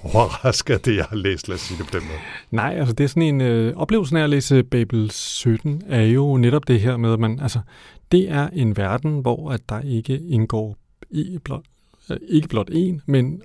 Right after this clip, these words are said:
Speaker 2: op til syv galakser, øh, er ligesom territoriet. Ikke nødvendigvis for den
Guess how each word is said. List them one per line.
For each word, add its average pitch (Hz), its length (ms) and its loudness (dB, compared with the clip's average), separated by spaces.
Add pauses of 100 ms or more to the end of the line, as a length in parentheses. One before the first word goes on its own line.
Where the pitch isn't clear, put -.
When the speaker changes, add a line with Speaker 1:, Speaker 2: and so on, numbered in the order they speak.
Speaker 2:
op - 200 -2
til 117 160 -2
syv - 360 0
galakser, 110 480 -2 (720)
øh, 101 800 4
er 131 80 2
ligesom 110 520 2
territoriet. 120 800 0 (600)
Ikke 143 120 0
nødvendigvis 110 380 2
for 120 100 -4
den 113 140 -2